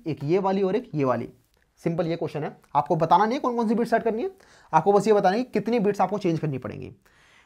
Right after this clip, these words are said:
तो ये है क्वेश्चन। और, आ, एक चीज़ आपको यहाँ पर क्वेश्चन देखते ही समझ में आ गई होगी कि आपको फाइंड करना है कि कौन कौन सी बिट्स डिफरेंट है, कौन कौन सी बिट्स अलग है,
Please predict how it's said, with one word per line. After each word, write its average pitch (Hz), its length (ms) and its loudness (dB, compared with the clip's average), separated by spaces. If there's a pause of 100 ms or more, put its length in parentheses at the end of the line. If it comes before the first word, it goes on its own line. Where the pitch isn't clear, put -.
(120)
तो 139 40 -2
ये 175 160 8
है 233 120 8
क्वेश्चन। 202 360 0 (140)
और, 135 380 6
आ, 127 160 4 (200)
एक 247 160 4
चीज़ 269 120 6
आपको 240 220 8
यहाँ 170 280 4
पर 202 80 4
क्वेश्चन 185 440 0
देखते 165 300 4
ही 226 60 0
समझ 185 200 -4
में 185 100 6
आ 170 40 8
गई 185 80 2
होगी 170 180 0
कि - 520 -16
आपको 254 280 6
फाइंड 247 240 6
करना 220 180 0
है 233 60 -2
कि 262 80 2
कौन 233 280 4
कौन 240 180 0
सी 226 120 2
बिट्स 190 320 2 (160)
डिफरेंट 175 440 2
है, 113 160 -4 (380)
कौन 262 200 0
कौन 277 180 4
सी 269 100 2
बिट्स 240 240 0
अलग 196 280 6
है, 117 160 -6